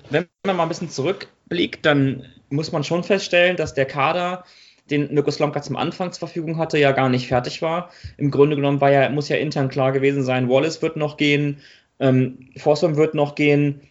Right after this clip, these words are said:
nur um jetzt zwei Beispiele zu nennen, und es wird noch welche, es werden noch welche dazukommen. Dann hat man generell ein großes Loch, was die Transferaktivitäten, ähm, betrifft, auch ganz viel Unruhe damit einhergehend automatisch.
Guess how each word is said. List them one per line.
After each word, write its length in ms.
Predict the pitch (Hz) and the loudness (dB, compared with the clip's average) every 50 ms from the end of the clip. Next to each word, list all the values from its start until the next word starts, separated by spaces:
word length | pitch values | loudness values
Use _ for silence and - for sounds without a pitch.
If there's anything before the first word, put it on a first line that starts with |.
| _ _ _ _ _ _ | _ _ _ _ _ _
nur 320 | 139 135 139 139 135 127 | -6 0 0 0 0 0
um 140 | - 135 127 | 0 0 0
jetzt 180 | 123 123 - - | 0 0 -2 -4
zwei 220 | - 127 135 156 | 0 2 2 4
Beispiele 400 | 156 160 156 165 160 - - 147 | 4 4 2 2 0 -4 -10 -10
zu 140 | 139 - 160 | -8 -8 -4
nennen, 280 | 147 151 156 160 156 - | -4 -4 -4 -4 -6 -8
und 160 | - - 131 | -6 -6 -4
es 140 | 131 127 - | -4 -2 0
wird 160 | 139 139 135 | 0 2 2
noch 140 | 135 131 135 | 0 -2 -4
welche, 180 | 127 131 135 - - | -4 -4 -4 -6 -6
es 140 | - - - | -10 -2 0
werden 160 | 127 127 127 | 0 2 2
noch 100 | 131 127 | 0 -2
welche 160 | 131 123 127 | -2 -2 -2
dazukommen. 720 | 120 117 117 - - 165 170 - - 185 175 180 180 180 - - - - - - - - - _ - | -4 -4 -6 -6 -6 -6 -6 -4 -2 -2 -2 -2 -4 -8 -10 -16 -20 -20 -20 -20 -20 -20 -20 _ 0
Dann 160 | 135 131 135 | 0 2 2
hat 200 | 143 139 - - | 2 -2 0 2
man 340 | 143 139 143 143 - - - | 2 2 2 0 -2 -4 0
generell 560 | 139 139 156 151 135 135 147 147 147 151 143 | 0 0 2 0 0 2 4 4 4 2 2
ein 140 | 143 139 123 | -2 -6 -4
großes 400 | 127 131 151 170 175 175 - - | -2 0 0 0 0 -2 -6 -2
Loch, 240 | 156 160 165 - - | 0 0 0 0 -2
was 160 | 143 139 - | -4 -4 -2
die 120 | - 139 | -6 -10
Transferaktivitäten, 1300 | 135 - 139 131 127 - - 143 120 123 - - - - 151 - - 170 156 - - 160 151 143 - - - | -8 -4 -6 -6 -4 -2 -2 -2 -2 -4 -8 -12 -12 -12 -12 -6 -6 -6 -6 -4 -4 -4 -4 -6 -6 -4 -2
ähm, 400 | 147 147 147 147 143 143 143 - _ _ _ _ _ _ _ _ _ _ _ _ _ _ _ _ - | 0 2 2 2 0 0 -4 -8 _ _ _ _ _ _ _ _ _ _ _ _ _ _ _ _ -2
betrifft, 480 | 143 147 135 - 170 180 - - - - | -2 -2 0 2 2 2 0 0 0 2
auch 200 | 123 131 - - | 2 2 4 4
ganz 220 | 131 135 143 143 | 4 4 4 2
viel 140 | - 143 - | 0 -2 0
Unruhe 400 | - 156 175 170 165 170 185 170 | 0 0 0 -2 -2 -2 0 0
damit 380 | 147 151 160 160 160 160 - - - - - | 2 0 0 0 -2 -4 -6 -10 -10 -4 0
einhergehend 680 | 147 143 147 147 147 147 156 151 151 160 165 160 - | 0 2 2 2 2 0 0 0 0 0 0 0 0
automatisch. 720 | 104 143 139 165 160 151 147 151 151 - 156 151 - - | -2 -2 0 0 0 0 0 0 0 -2 -4 -6 -6 -8